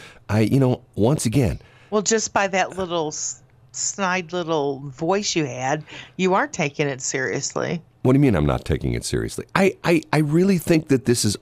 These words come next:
Speaker 1: overkill in a lot of things. And I think that, like, when you, because he-, here's the problem that's
Speaker 2: I think the toilet paper is overkill. I mean, the media put that little, <coughs> little thing in everybody's mind
Speaker 1: Oh, but
Speaker 2: and
Speaker 1: you,
Speaker 2: then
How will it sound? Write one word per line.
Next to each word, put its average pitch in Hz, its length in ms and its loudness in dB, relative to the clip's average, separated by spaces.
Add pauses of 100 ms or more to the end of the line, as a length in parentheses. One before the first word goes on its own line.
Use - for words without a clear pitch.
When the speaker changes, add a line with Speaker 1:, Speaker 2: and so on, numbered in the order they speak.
Speaker 1:
overkill 85 580 0
in 69 60 -2
a 67 60 2
lot 60 220 0
of 57 60 -10
things. - 280 -8
And 117 120 4
I 131 60 2
think 160 240 0
that, - 140 0
like, 101 200 0
when 107 180 4
you, 104 120 2 (320)
because - 320 2 (200)
he-, 160 200 2
here's 330 320 2
the - 60 -2
problem 98 320 4
that's 80 180 0
Speaker 2:
I 226 80 2
think 302 220 0
the 226 80 0
toilet 226 400 0
paper 160 320 -6
is 151 100 -6
overkill. 156 600 -2
I 180 100 0
mean, 170 300 -4 (400)
the 185 60 0
media 247 500 0
put 247 340 -4
that 240 160 2
little, 233 360 0
<coughs> 170 200 -6
little 208 220 -2
thing 226 480 -2
in 180 100 4
everybody's 202 560 0
mind 196 420 2
Speaker 1:
Oh, 117 220 2 (240)
but 107 200 2
Speaker 2:
and 175 140 2
Speaker 1:
you, 180 40 -2
Speaker 2:
then 160 260 -2